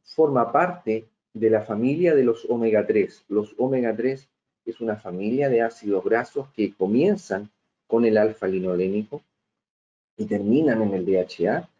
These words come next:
pero hay una serie de intermediarios. Eh,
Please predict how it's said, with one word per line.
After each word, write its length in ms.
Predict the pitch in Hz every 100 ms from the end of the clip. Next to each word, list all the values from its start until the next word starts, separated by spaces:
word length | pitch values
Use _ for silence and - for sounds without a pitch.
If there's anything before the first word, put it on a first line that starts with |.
| _ -
pero 160 | 104
hay 120 | 101 101
una 160 | 92
serie 400 | - 120 127 139
de 100 | 110
intermediarios. 1040 | 98 98 92 90 87 101 113 - 185 - _ _ _ _ -
Eh, 540 | 101 95 92 90 85